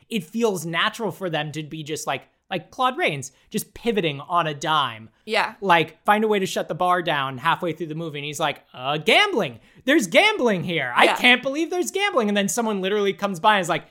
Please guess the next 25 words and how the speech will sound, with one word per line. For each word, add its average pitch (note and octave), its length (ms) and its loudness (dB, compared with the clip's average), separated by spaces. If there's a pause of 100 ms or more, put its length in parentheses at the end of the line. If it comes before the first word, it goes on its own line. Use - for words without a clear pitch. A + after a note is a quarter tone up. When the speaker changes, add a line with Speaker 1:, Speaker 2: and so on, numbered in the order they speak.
Speaker 1:
"Here's F#3+ 280 0
your B3+ 60 -4
gambling F4+ 360 0
winnings." C4 300 -2
And A#3 40 -2
he's G#3+ 120 -2
like, G3+ 240 2
"Thank F#4+ 240 2
you," G#3 140 2
and E3 100 -4
just - 180 -6
pockets G#3+ 400 6
them D#3+ 160 -6
and E3 100 -6
walks E3 280 -2
away. F3+ 320 -6
Speaker 2:
Or D#4+ 140 2
just, F4 260 -8
like, E4+ 200 -8
even D#4 280 -10
the C4+ 80 -6
dialogue, A3+ 580 -2
like, G#3 220 -10
the F#3+ 80 -6
patter, G3 800 -4